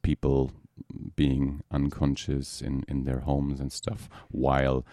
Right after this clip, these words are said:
the credits are on screen, which is something that very much reminded me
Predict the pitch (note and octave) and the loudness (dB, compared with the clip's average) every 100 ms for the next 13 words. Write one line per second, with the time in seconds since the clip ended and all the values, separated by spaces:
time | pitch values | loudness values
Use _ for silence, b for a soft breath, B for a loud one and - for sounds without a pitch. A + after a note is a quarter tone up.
0 | B B C2+ - C#2 C2+ - C2 C2+ - | B B -6 -2 0 0 -2 -2 -2 -4
1 | - - F2+ D#2+ E2+ - B2+ A#2+ B2 A#2+ | -2 4 6 8 8 6 2 0 2 2
2 | G#2+ G2+ - _ _ F#2 F2 - - F2+ | 0 -2 -8 _ _ 0 2 0 -2 0
3 | G2+ G2 - - - D#2 D2+ D2 E2 G#2 | 2 2 -2 -8 2 4 4 4 4 2
4 | G2 F#2 F2+ F2 | 2 4 4 2